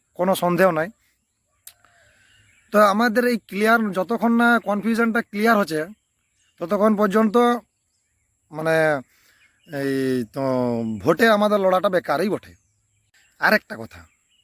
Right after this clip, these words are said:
আমাদের এতগুলা সংগঠন হয়েছে, সংগঠন হওয়াটা ভালো কথা, যে যত সংগঠন হবে তত ভালো, যতগুলা সংগঠন বাড়বে তত ভালো।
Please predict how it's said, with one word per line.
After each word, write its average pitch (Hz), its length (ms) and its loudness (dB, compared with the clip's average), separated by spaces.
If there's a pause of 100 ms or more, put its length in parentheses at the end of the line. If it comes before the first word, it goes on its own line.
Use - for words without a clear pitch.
(540)
আমাদের 165 380 0
এতগুলা 202 440 -2
সংগঠন 165 480 -4
হয়েছে, 127 340 -10 (640)
সংগঠন 226 440 2
হওয়াটা 220 260 2
ভালো 196 220 -2
কথা, - 240 -12 (600)
যে 170 200 -6
যত 175 260 -2
সংগঠন 190 440 0
হবে 196 200 0
তত 170 160 -10
ভালো, 170 260 0
যতগুলা 190 360 -4
সংগঠন 180 380 -2
বাড়বে 185 180 2
তত 160 180 -10
ভালো। 123 240 -8